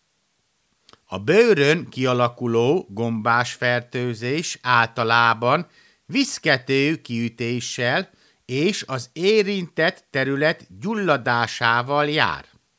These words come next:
A fejbőrön a fertőzés hajhullást okoz, az érintett terület kivörösödik,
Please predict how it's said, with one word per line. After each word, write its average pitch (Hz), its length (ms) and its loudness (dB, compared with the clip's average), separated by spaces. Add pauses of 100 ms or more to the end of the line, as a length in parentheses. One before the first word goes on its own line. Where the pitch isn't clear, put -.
(1040)
A 117 120 -8
fejbőrön 127 1120 0
a 110 120 -10
fertőzés 120 1400 -4
hajhullást 127 1080 0
okoz, 113 600 -4 (400)
az 104 260 -10
érintett 170 960 -2
terület 131 640 -2
kivörösödik, 120 1080 -6